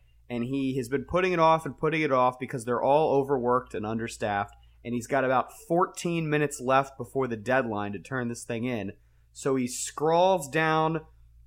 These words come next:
some team names based on the results he could remember from watching the three A M Sports Center.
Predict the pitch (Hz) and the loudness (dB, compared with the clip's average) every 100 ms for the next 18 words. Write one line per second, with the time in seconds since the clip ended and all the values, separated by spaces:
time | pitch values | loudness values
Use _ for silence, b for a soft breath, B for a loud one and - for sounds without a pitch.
0 | - - 139 - 175 185 165 143 127 123 | -16 -8 -6 -4 -2 0 2 0 0 -2
1 | - 143 143 160 143 131 113 135 143 143 | 2 4 4 2 0 0 0 0 0 -2
2 | 139 139 123 127 127 123 113 120 123 131 | -6 -6 -4 -2 -2 -4 0 2 2 0
3 | 123 - 131 123 113 107 101 - 98 - | -6 -4 -2 0 0 -2 -6 -8 -10 -8
4 | 87 - | -12 -14